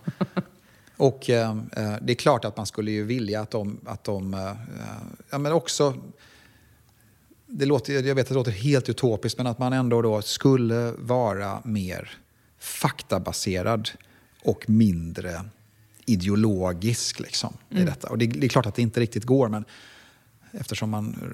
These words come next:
Speaker 2: röstar inte på det sättet, politiken funkar inte på det sättet. Men det är ju ändå precis det man, det man önskar, att man skulle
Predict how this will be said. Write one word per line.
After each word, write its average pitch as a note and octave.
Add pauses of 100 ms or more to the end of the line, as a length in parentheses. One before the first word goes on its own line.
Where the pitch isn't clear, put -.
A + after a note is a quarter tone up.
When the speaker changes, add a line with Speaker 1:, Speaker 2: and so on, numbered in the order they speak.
(120)
Speaker 2:
röstar A#2
inte A#2+
på -
det G#2+
sättet, -
politiken G#2
funkar C3
inte A#2+
på -
det F#2+
sättet. -
Men A#2+
det B2
är B2
ju A#2+
ändå A2+
precis A2
det G2+
man, F2+ (140)
det G2
man F2+
önskar, A#2+
att G#2
man G2+
skulle -